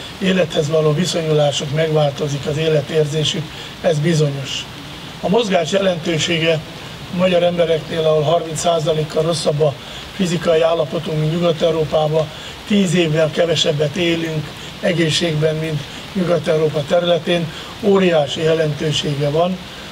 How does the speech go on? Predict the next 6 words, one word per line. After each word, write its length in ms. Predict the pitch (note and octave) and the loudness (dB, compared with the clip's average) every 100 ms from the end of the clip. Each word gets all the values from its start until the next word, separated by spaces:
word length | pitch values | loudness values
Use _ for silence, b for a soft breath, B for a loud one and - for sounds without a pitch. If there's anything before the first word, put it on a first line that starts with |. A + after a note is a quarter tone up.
| - | -8
hogy 120 | F3 | -2
a 80 | D#3 | 0
mozgáson 640 | F#3+ A3 F#3 E3+ D3 D#3 | 2 2 2 0 0 -4
keresztüli 760 | - F#3+ F#3 D#3+ - F3 D#3+ D3 - B B B | 0 2 2 0 -2 -4 -2 -4 -6 B B B
érvényesülés, 920 | - G3 F3+ F3 E3 D3+ F3 C#3+ C3+ - | 0 2 2 0 0 0 -2 -4 -4 0
önmegvalósulás 1200 | G3+ G3+ F#3 E3 D#3+ D#3+ D#3 D#3 - F3+ D3 C3+ | 2 4 4 2 2 2 2 0 0 2 2 2